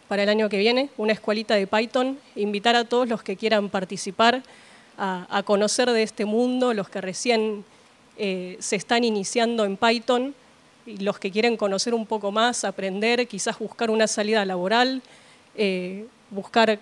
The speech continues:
eh, mejorar algo, un hobby. La idea es abrir una escuelita e invitarlos a todos los que quieran participar.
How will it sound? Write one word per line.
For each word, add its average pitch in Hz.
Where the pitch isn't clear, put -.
eh, 190
mejorar 220
algo, 240
un 202
hobby. 269
La 208
idea 247
es 240
abrir 226
una 240
escuelita 233
e 247
invitarlos 220
a 214
todos 254
los 233
que 208
quieran 220
participar. 208